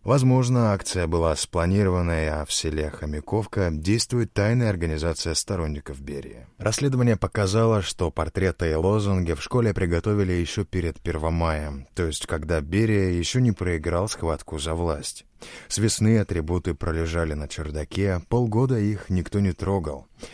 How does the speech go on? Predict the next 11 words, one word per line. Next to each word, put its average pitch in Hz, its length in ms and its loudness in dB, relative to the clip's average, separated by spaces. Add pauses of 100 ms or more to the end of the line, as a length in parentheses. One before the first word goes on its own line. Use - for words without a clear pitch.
(120)
Достать 90 420 -2
портреты 90 500 0
и 80 40 2
раздать 76 420 -4
детям 95 360 0
заведующая 80 640 -2
поручила 80 640 -2 (220)
семнадцатилетняя 87 960 0
учительница 85 800 0 (440)
Мария 82 360 0
Несторак. 80 720 -2